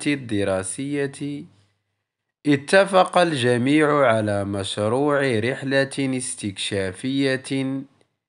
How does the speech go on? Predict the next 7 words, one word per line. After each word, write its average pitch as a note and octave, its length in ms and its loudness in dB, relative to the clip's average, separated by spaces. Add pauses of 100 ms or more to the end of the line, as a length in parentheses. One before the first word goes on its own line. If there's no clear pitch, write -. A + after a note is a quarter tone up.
(640)
إلى E3 500 6
أحد D3 300 2
الأماكن C3+ 920 0
التاريخية. C#3 1120 0 (2250)
تحمس F3+ 720 2
الأساتذة D3 1300 2
والأستاذات، C3 1400 0